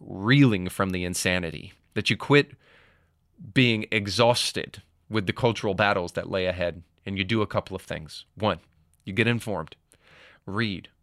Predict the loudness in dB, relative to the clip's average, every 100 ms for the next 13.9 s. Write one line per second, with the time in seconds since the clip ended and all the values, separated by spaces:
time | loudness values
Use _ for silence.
0 | _ 0 2 6 6 6 4 -4 -8 -14
1 | -6 2 2 2 -6 -6 -4 0 0 0
2 | -4 -8 -12 -2 2 2 2 2 2 0
3 | -2 -2 0 0 2 0 0 -8 -16 -20
4 | -20 -4 2 4 4 2 2 2 2 2
5 | 2 2 2 0 -4 -18 _ _ -20 -20
6 | _ 0 6 6 4 -2 _ _ _ _
7 | 0 2 2 0 0 4 4 4 -2 -20
8 | _ _ _ _ _ 2 4 6 4 2
9 | 2 0 -2 0 2 2 0 -6 -12 -16
10 | -14 -2 0 2 2 2 0 -2 -6 -10
11 | -14 2 4 6 4 4 4 6 4 4
12 | 0 0 2 2 2 0 0 0 0 0
13 | 0 2 0 0 0 -4 -2 -4 -4